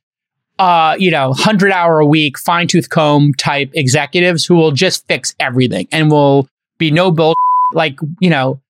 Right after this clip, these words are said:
some combination of, like, wags on billions or whatever, where they have, like, a fixer aspect to them, but they also have deep knowledge base. That exists in the world,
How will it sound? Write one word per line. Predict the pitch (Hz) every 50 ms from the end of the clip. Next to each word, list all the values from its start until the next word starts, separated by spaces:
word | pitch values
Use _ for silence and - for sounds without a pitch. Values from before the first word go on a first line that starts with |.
| _ _
some | - - 220 214 220
combination | - - 214 190 175 180 170 170 165 - - 170
of, | 160 143
like, | 139 143 139 123
wags | 127 127 143 147 156 165 160 160 160 160 165 156 139 127
on | - 147 151 143 143 139 139 139 139 139 139 131
billions | 165 165 160 160 160 156 156 147 147 143 139 131
or | 156 147
whatever, | 143 143 151 156 147 151 151 151
where | 143 139 135 135 135
they | 139 139
have, | 127 143 139
like, | 131 139 135
a | -
fixer | - - - 202 202 - - 185
aspect | 175 180 165 - - 185 170 -
to | - 180
them, | 160 160 156 147 147 135 - _ _ _ _ _ _ -
but | 127
they | 151 165
also | 147 151 160 - 160 147
have | 143 131 120
deep | 151 147 139 -
knowledge | 139 131 127 127 123 -
base. | - 107 120 -
That | - 214 233
exists | 233 175 160 202 185 - 185
in | 160
the | 151 151
world, | 160 208 220 214 214 208 - -